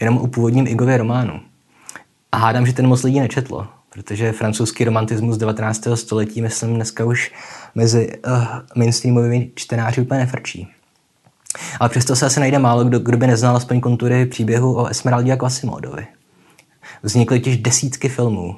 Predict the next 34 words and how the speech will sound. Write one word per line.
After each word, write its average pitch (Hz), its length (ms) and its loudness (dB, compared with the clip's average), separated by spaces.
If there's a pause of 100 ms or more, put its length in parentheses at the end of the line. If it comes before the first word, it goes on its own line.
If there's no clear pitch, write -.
(100)
možná 98 380 -8
ještě - 400 -6
víc 98 160 -2
než 110 140 4
desítky. - 480 -8 (840)
A 107 400 2 (200)
někdy, 104 400 0
ze, 98 240 -6
já 95 100 0
nevím, 95 300 -4 (300)
Esmeraldu 98 580 -2
hrála 98 500 0
Salma 95 380 -4
Hayek 95 720 -6
a 87 400 -8
Gina 104 360 0
Lollobrigida 98 640 -4
dokonce. 98 540 -10 (440)
Ale 104 420 2
nejrozšířenější 123 840 4
verze, 131 220 2
aspoň 127 260 -4
v 127 40 -8
současné 123 420 0
době, 117 240 2
hádám, 123 360 4
je 127 60 2
ta 127 120 -2
od 127 200 -2
Walta 120 240 2
Disneyho 123 380 0 (540)
z 104 80 -10
devadesátých 113 600 -2
let. - 360 -10